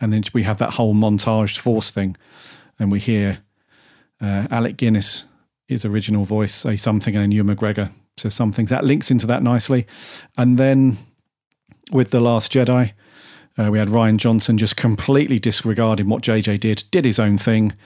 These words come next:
Still don't know what's happening with Rey right until the end, pretty much. And then The Rise of Skywalker comes back, and then we find out they've changed it, and now it's Palpatine. So she,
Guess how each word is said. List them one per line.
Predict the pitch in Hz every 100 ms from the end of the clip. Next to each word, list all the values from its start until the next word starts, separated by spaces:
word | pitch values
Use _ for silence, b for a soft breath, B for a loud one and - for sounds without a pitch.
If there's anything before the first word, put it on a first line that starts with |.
| b b b
Still | - - 156
don't | 131
know | 120
what's | 117
happening | 123 113 113
with | 107
Rey | 101 120 110
right | 113 127
until | 113 107
the | 104 127
end, | 147 147 -
pretty | 135
much. | 139 147 - - B B B B
And | 117
then | 117
The | 113
Rise | 123 123
of | 107
Skywalker | - 123 110 117 -
comes | 107 113 107
back, | - 113 127 - - _ b b b b b
and | 165
then | 120 117
we | 113
find | - 120
out | 120
they've | 127 120
changed | - 131 123 123
it, | 120 -
and | 127
now | 117
it's | 120 -
Palpatine. | 135 117 - 104
So | 107
she, | 101